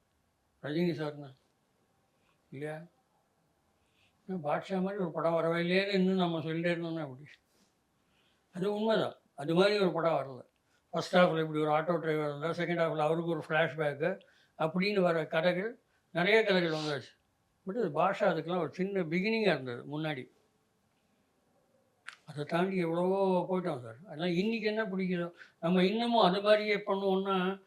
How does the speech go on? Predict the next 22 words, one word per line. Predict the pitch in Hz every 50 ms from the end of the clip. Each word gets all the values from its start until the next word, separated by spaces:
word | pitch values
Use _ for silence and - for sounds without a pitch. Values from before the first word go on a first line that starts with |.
| _ _ _ _
இப்ப | 170 156 165 160
என்ன | 160 196 220
சொல்றாங்க, | 220 220 214 202 202 208 208 202 196 190
பொதுவா | - 190 185 208 202 208 202 196 185 180 170
கதை | - 180 180 202 311
பேச | - 202 196 170 190
போற | 175 180 180 170 170 165
இடத்துலயோ, | 170 170 165
இல்ல | 175 175 180 180 180 175 160
கதை | 156 - 165 160 180 175
கேட்குற | 175 175 165 160
இடத்துலயோ | 170 170 160 165 170 165
என்ன | 160 160
சொல்றாங்க, | 156 139 156 151 151 160 151 151 151 156 - _ _ _ _ _ _ _ _ _ _ _ _ _ _ _ _ _ _ _ _
"சார், | _ 185 196 196
இப்ப | 185 175 151
யங் | 156 175 208 240 254 240 196
பிளட்டு | 185 190 202 196 190 214 202 202
தான் | 196 175
சார் | - 170 151
ரொம்ப | 151 151 160 165
முக்கியங்கிறாங்க." | 160 156 151 143 - 165 156 156 151 139 131 120 120 117